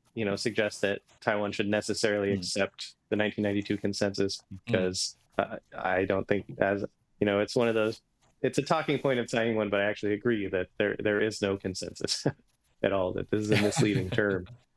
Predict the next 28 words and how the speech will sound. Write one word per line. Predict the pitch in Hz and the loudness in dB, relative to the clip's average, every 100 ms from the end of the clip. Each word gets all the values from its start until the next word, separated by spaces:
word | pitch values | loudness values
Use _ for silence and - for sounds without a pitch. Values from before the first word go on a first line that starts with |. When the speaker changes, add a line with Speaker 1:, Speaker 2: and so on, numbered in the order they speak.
| _ _ _ | _ _ _
Speaker 1:
Um, | 107 107 107 104 104 | 2 2 2 0 -2
Speaker 2:
Yeah. | 107 85 - _ _ _ | -4 -8 -14 _ _ _
Speaker 1:
but, | 160 | 0
Speaker 2:
Yeah. | 165 - | 0 0
Speaker 1:
you | 170 | 2
know, | 170 170 | 2 2
what, | 170 - | 0 -2
I | 156 | -4
guess | 175 220 226 - - - | 0 -2 -2 -8 -10 -6
what | - 175 - - - | -2 -2 -4 -20 -4
I | 175 170 | -2 -2
do | 160 220 240 | 0 2 2
feel | - 185 170 160 | 0 2 4 4
like | 143 - | 2 2
there | 127 | -2
could | - 160 156 | 2 -2 0
be | 156 | 0
some | 139 131 | 0 -2
kind | 120 131 131 | -2 0 2
of | 120 107 101 - - _ | 2 -2 -10 -20 -20 _
public | - 151 151 143 _ - | -6 -2 -2 -4 _ -4
diplomatic | 131 127 117 117 107 104 - | -2 0 0 0 -2 -6 -4
gains | 113 113 117 110 | 0 0 0 -2
to | 110 | -6
be | 101 101 | -4 -6
had | - 110 110 110 101 | -2 0 0 0 -2
from | - 101 | -4 -4
Taiwan. | 98 101 101 98 95 95 | -2 0 0 0 0 -2